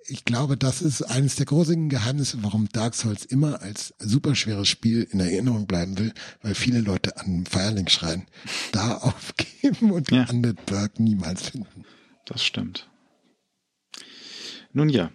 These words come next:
Speaker 2: äh, am besten immer mit Freunden oder irgendwie mit jemandem, dem man reden kann oder halt im
Speaker 1: Genau.
Speaker 2: Wiki oder sonst wie. Ähm,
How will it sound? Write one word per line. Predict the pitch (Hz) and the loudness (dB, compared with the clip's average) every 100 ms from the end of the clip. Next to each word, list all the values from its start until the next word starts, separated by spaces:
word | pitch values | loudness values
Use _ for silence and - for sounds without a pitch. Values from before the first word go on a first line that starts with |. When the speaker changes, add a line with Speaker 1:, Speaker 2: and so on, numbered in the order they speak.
| _ - | _ 0
Speaker 2:
äh, | |
am | 117 120 117 | 2 4 2
besten | 139 - - | 2 2 2
immer | 131 127 | 4 4
mit | 123 | 2
Freunden | - - 120 135 139 135 | 0 2 2 2 0 0
oder | - 113 113 113 | 0 0 0 0
irgendwie | 107 104 107 | -2 -2 -4
mit | 113 | -4
jemandem, | - 110 107 | -2 0 2
dem | |
man | 104 104 | 0 2
reden | 117 120 | 2 2
kann | 117 113 | 4 2
oder | 113 107 | 2 -2
halt | 101 - | -2 -2
im | 101 | -2
Speaker 1:
Genau. | 104 | 0
Speaker 2:
Wiki | 107 107 110 | 0 2 2
oder | 107 95 | 0 -2
sonst | 104 113 - | -2 -2 0
wie. | 107 104 | 2 2
Ähm, | 107 107 101 98 98 | -2 -2 -2 -2 -2